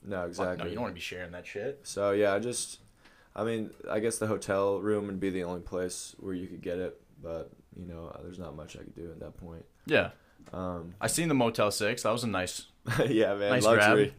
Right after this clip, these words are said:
Speaker 2: Yeah,
Speaker 1: Nah,
Speaker 2: yeah,
Speaker 1: dude,
Speaker 2: man.
Speaker 1: that was, uh, just P S A for me. No, no Motel Sixes, anybody. They're, they're just not good.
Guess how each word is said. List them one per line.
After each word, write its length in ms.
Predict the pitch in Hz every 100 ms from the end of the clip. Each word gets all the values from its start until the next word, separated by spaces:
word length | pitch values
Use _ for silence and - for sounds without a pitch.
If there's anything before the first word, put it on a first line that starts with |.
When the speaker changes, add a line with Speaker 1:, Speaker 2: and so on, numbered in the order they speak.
| -
Speaker 2:
Yeah, 220 | 143 123
Speaker 1:
Nah, 200 | 135 131
Speaker 2:
yeah, 80 | 117
Speaker 1:
dude, 140 | 110 104
Speaker 2:
man. 60 |
Speaker 1:
that 180 | 120 131
was, 400 | 123 104 95 - _ - - - - - _ - - _ _ _
uh, 60 | 104
just 320 | 113 113 -
P 180 | - 131
S 180 | 113 -
A 140 | 107
for 160 | 104 98
me. 380 | 98 98 87 - -
No, 480 | 101 110 110 101 95
no 180 | 101 104
Motel 380 | 95 85 80 76
Sixes, 420 | 87 85 - 80
anybody. 460 | 78 80 78 78
They're, 380 | 76 87 90 85 - _ -
they're 180 | - 95
just 320 | 85 - -
not 240 | 87 62 57
good. 260 | 73 71